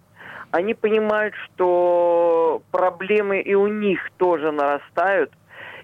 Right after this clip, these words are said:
И это выражение обеспокоенности, наверное, главное, что прозвучало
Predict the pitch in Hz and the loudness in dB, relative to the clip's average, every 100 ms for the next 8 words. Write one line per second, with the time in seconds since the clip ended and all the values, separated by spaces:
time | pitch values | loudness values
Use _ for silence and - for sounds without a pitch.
0 | - 175 180 175 170 170 170 170 170 160 | -8 -4 0 2 4 4 4 4 2 2
1 | 131 - 117 - 196 196 180 190 185 180 | 0 -4 -6 -2 -2 0 0 0 0 -2
2 | 214 196 185 170 170 175 180 - 226 247 | -2 0 0 0 -2 -4 -6 0 0 2
3 | 208 - 180 175 175 185 175 170 160 175 | -2 -4 0 2 2 0 -2 -2 0 0
4 | 202 190 147 - 139 147 135 147 - 170 | 0 -4 -6 -8 -6 -2 0 0 0 0
5 | 175 160 | 2 2